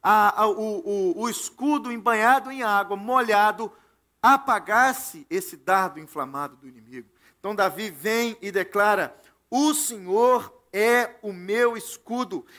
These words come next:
Em toda a sua vida, Davi experimenta proteção. Davi sabia que, por, da-, sabia por experiência que Deus era o seu protetor. Davi podia confiar em Deus porque sabia que Deus o protegia.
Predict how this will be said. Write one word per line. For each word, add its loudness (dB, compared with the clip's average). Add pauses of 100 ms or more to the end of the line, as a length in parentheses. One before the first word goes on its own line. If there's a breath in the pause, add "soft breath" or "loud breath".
(120)
Em -12 (180)
toda 2
a -10
sua -8
vida, -10
Davi -2
experimenta -8
proteção. -6 (280 loud breath)
Davi -2
sabia 0
que, -10
por, -10 (160)
da-, -6
sabia -2
por -8
experiência -2 (260 loud breath)
que -8
Deus 0
era 2
o -2
seu -4
protetor. -4 (280 loud breath)
Davi 0
podia -2
confiar 0
em -10
Deus 0
porque -12
sabia -6
que -16
Deus -4
o -14
protegia. -6